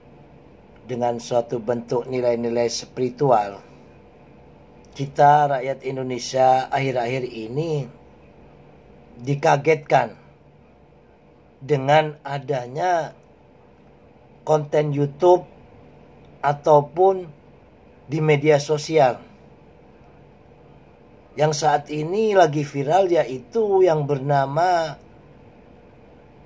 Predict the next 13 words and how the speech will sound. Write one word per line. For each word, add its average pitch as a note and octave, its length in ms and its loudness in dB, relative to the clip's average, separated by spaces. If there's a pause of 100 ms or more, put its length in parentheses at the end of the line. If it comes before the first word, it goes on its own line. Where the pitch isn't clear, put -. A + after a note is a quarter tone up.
(1040)
Zheng, D3+ 400 4
siapa C#3+ 480 0
namanya C3 400 -2
itu, A#2+ 160 -8
bingung B2 420 -4
sih. G#2 140 -14 (640)
Zheng C#3+ 320 2
Juan. C#3 320 2 (320)
Tuh. - 160 -20 (1900)
Nah, D3+ 160 -8
ini F#3 480 -6 (560)
luar A3 260 4
biasa. G3 720 -4